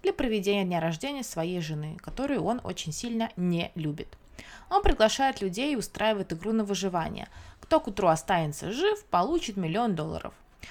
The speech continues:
Так как Стивен сколотил свое состояние на развлечениях и аттракционах, он знает толк в запугивании людей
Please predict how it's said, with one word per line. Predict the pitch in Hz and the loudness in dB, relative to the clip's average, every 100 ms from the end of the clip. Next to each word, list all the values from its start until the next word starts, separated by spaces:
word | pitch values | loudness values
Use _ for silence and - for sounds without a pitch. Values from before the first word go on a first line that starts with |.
| - - | -18 -2
Так | 392 403 | 0 0
как | 240 | -6
Стивен | - - 302 294 | -8 -6 -4 -4
сколотил | 277 - 226 226 247 | -4 2 4 4 -2
свое | - 196 | -2 -2
состояние | 190 180 - 185 196 196 190 175 | -2 -6 -4 0 2 0 0 0
на | 185 170 - | 2 2 2
развлечениях | 180 175 196 - 196 170 - | -2 0 0 0 -2 -2 -4
и | 190 | -2
аттракционах, | 156 - 156 - 349 381 349 - - | -2 -4 -10 -2 2 2 -2 -8 -6
он | 392 440 285 | 0 0 0
знает | 180 202 233 196 - | -2 2 4 2 0
толк | 233 285 | 0 0
в | |
запугивании | 196 170 202 208 190 185 180 | -2 -2 -2 -2 0 0 0
людей | 170 156 170 | 0 -2 -6